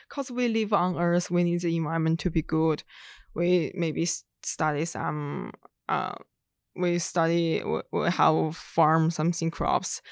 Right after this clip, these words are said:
We study that so we don't starve to death. But people forgot we all live on Earth. And geology, if you read the, re-, read the term, is study of the Earth.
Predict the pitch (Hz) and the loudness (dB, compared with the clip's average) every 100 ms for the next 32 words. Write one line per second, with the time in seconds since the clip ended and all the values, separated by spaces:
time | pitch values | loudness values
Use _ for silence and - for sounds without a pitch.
0 | - 185 - 175 180 170 156 160 175 - | -4 0 2 4 4 4 4 4 2 -4
1 | - 170 - - 175 175 185 - 180 170 | 0 0 0 0 2 2 2 2 4 6
2 | 180 - 165 156 151 165 - - 196 - | 6 2 0 2 2 0 -4 -2 -2 -2
3 | - 214 247 233 254 202 170 147 143 - | -6 -4 -2 -2 -4 -4 -2 -2 -4 -14
4 | - - - 196 - 175 175 170 165 165 | -20 -14 0 2 2 2 2 2 0 0
5 | 151 156 156 - 170 165 160 - - - | 0 0 -2 0 4 6 6 2 0 -8
6 | - - - _ _ _ 202 190 185 - | -20 -20 -20 _ _ _ 6 6 6 2
7 | - - - 196 - 190 208 180 - 170 | -4 -4 4 4 6 6 6 4 4 2
8 | 170 160 - 175 - 180 175 170 165 170 | 4 2 2 0 2 4 4 4 4 6
9 | 185 175 - 170 165 165 165 160 - 180 | 6 4 4 4 6 4 2 -2 -4 2
10 | 175 175 175 175 175 180 - - 170 160 | 6 6 6 4 6 4 4 4 4 2
11 | - _ - 170 190 165 160 - 175 165 | -6 _ 0 4 6 4 2 2 2 4
12 | - - - 180 185 190 - 175 170 170 | 2 2 4 6 8 6 6 4 4 4
13 | 170 - 170 160 160 - | 2 4 4 4 4 2